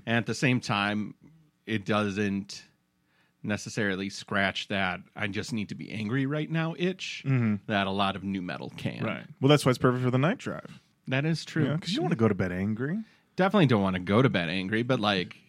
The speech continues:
Speaker 2: You wanna go to bed with a full belly.
Speaker 1: Mm-hmm.
Speaker 2: With some good vibes that have been
Speaker 1: Right.
Speaker 2: provided by you, by the trust company.
Speaker 1: But I
Speaker 2: Um,
Speaker 1: need, like, w-,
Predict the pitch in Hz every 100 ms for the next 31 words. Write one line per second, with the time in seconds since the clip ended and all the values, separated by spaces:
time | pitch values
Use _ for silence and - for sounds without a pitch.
0 | - 123 127 127 127 135 117 113 107 -
1 | - 107 135 110 107 139 160 - 92 95
2 | 92 - _ _ _ _ _ 113 - 101
3 | 95 110 117 98 98 110 - - 101 104
4 | 98 101 107 165 123 104 - - 165 -
5 | _ _ - 101 101 101 101 - - -
6 | 104 143 _ 139 139 147 196 208 175 151
7 | 127 95 - - _ - 160 104